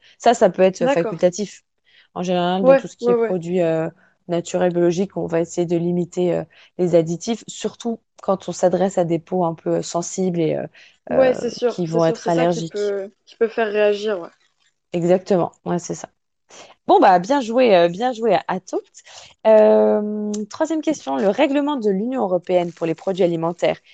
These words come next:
Speaker 1: issus de l'agriculture biologique, avec son label A B, ne concerne pas les produits cosmétiques. Vrai ou faux, Esther ? Et les auditeurs ?
Speaker 2: Ah, celle-là, elle est plus compliquée.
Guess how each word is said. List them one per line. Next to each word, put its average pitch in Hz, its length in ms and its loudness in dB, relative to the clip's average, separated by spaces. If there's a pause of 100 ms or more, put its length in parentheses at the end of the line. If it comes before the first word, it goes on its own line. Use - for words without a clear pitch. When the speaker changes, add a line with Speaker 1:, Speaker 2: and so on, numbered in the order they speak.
(240)
Speaker 1:
issus 247 340 -4
de 160 100 -2
l'agriculture 180 520 0
biologique, 170 680 -2
avec 165 260 0
son - 140 -8
label 160 400 0
A 170 120 0
B, 180 100 2 (460)
ne 190 100 0
concerne 202 400 -2
pas 254 140 4
les 226 100 2
produits 202 300 -2
cosmétiques. 214 680 -4
Vrai 170 220 0
ou 285 60 0
faux, - 180 -2
Esther ? 196 480 4 (440)
Et 185 120 0
les 160 180 -2
auditeurs ? 170 640 -10 (1300)
Speaker 2:
Ah, 247 140 -6
celle-là, 233 240 0
elle 202 100 -2
est 190 40 -8
plus 247 200 -10
compliquée. 269 1080 -6